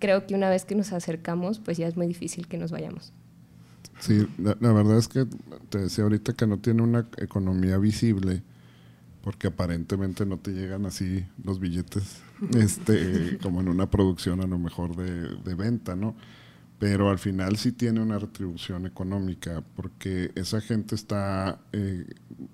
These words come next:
Speaker 2: la que está llena de, de la cultura empieza a motivarse de, de, en otra forma, empiezas a buscar o-, otras cosas y empiezas a, a también a traer un feeling diferente a la hora de trabajar.
Speaker 1: Ujú.
Speaker 2: Este,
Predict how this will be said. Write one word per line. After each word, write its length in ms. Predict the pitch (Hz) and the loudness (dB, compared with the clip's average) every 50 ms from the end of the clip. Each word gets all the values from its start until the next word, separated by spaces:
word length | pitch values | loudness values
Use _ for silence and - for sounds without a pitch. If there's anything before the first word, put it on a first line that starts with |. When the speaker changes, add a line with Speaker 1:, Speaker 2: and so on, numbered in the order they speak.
| - - | -10 -6
Speaker 2:
la 140 | 98 98 - | -6 -6 -4
que 100 | - 95 | -4 -6
está 200 | - - 104 107 | -4 0 2 4
llena 300 | 117 127 123 120 123 131 | 4 4 4 4 4 2
de, 260 | 131 127 127 120 107 | 2 2 2 0 0
de 200 | 71 85 98 95 | -2 -4 -6 -6
la 100 | 92 90 | -6 -6
cultura 540 | 87 - - 98 90 - 104 104 101 107 113 | -8 -6 -8 -8 -6 -4 -4 -2 -2 0 0
empieza 640 | 113 107 - 95 90 - - 98 98 - - 107 104 | -2 -2 -4 -8 -8 -6 -4 -4 -4 -2 -2 -2 0
a 40 | 107 | 0
motivarse 720 | 107 104 98 104 104 98 92 92 95 92 - - - 110 | 0 -2 -2 -4 -4 -2 0 0 0 -2 -2 -4 -4 -4
de, 280 | 101 104 101 98 - 98 | -2 -2 -4 -4 -6 -6
de, 260 | 101 95 92 92 87 - | -8 -8 -8 -10 -12 -12
en 160 | - 92 92 90 | -10 -10 -8 -8
otra 220 | 85 - 95 90 | -6 -6 -6 -6
forma, 480 | - - 95 98 101 98 95 90 87 - - - - - - - - - | -2 0 0 0 0 0 -2 -6 -8 -10 -14 -20 -20 -20 -20 -20 -20 -12
empiezas 340 | - - 101 87 101 101 104 | -4 -4 -2 -2 0 0 0
a 40 | 107 | 0
buscar 580 | 98 95 90 - - - 110 101 101 101 - - - - | 0 -2 -4 -6 -4 -2 0 0 0 0 -2 -6 -12 -12
o-, 180 | - 92 92 - - | -10 -10 -8 -8 -8
otras 440 | 95 92 - - 101 104 95 - - | -8 -8 -8 -6 -4 -4 -4 -4 -6
cosas 600 | - - 104 104 101 - - 98 92 87 - - | -6 -4 -4 -2 -2 -2 -4 -4 -6 -6 -8 -6
y 140 | - 107 104 | -4 -2 -2
empiezas 460 | 101 98 101 101 95 95 101 101 - | -2 -4 -4 -4 -4 -4 -6 -4 -4
a, 60 | 107 104 104 - | -4 -4 -4 -4
a 60 | - 98 | -6 -6
también 360 | - 101 95 95 95 98 104 | -6 -6 -6 -4 -4 -4 -4
a 100 | 107 107 | -4 -2
traer 260 | 107 104 95 87 92 | -2 -2 -2 -2 -2
un 120 | 104 107 | -4 -4
feeling 360 | 107 - 117 107 101 107 107 107 | -4 -2 -2 0 2 2 0 0
diferente 480 | 110 107 - 104 90 90 87 85 - | -2 -4 -4 -6 -6 -8 -8 -8 -8
a 60 | 98 | -6
la 100 | 92 92 | -6 -6
hora 160 | 82 85 90 92 | -8 -6 -8 -8
de 80 | 90 | -8
trabajar. 520 | - - 82 78 78 78 - 92 90 82 - - - - - - - - | -8 -10 -8 -8 -8 -6 -4 -2 -2 -2 -4 -8 -14 -20 -20 -20 -16 -10
Speaker 1:
Ujú. 280 | 214 202 180 196 190 180 - | -8 -8 -6 -6 -6 -4 -2
Speaker 2:
Este, 500 | 101 95 90 - - - - 95 - - | 0 0 0 0 0 0 0 0 0 0